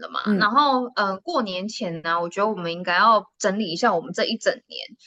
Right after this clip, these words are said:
Speaker 1: 发生的事情，就是在脑海当中，啊，稍微回忆一下，哎，这一整年度过了什么，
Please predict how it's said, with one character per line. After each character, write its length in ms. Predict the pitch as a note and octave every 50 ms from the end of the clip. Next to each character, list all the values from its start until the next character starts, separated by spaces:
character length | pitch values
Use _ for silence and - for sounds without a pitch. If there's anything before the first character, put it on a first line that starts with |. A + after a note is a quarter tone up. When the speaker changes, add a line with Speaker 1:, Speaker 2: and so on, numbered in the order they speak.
| _ _ _ _
Speaker 1:
发 220 | - G#3+ G#3 A3
生 240 | A3 - G#3 G#3 G#3
的 260 | G3 F3+ - - F#3+
事 240 | - - - A#3 F#3
情， 260 | - - - - -
就 80 | F3+ G#3+
是 60 | A#3
在 140 | A3+ B3 A#3+
脑 200 | A3 F#3+ E3+ F3+
海 200 | F#3+ G3+ F#3 F3+
当 260 | - F#3 F#3 F#3+ F#3
中， 240 | - F#3 F3 F3 F3+ F3
啊， 180 | - G3+ G3+
稍 240 | - - - A3 G3
微 40 | G3+
回 180 | - F#3 E3 F3
忆 140 | F#3+ F3 D#3+
一 20 |
下， 180 | - - F#3+ -
哎， 160 | - G#3 A3
这 120 | - B3+
一 80 | B3 B3
整 160 | A3+ G#3 F3+
年 340 | E3+ E3+ E3+ E3+ E3+ E3 F#3
度 160 | - D4 B3+
过 220 | - - A#3+ G#3 F#3
了 60 | F#3
什 140 | F3+ G3 F#3
么， 140 | F3 E3 -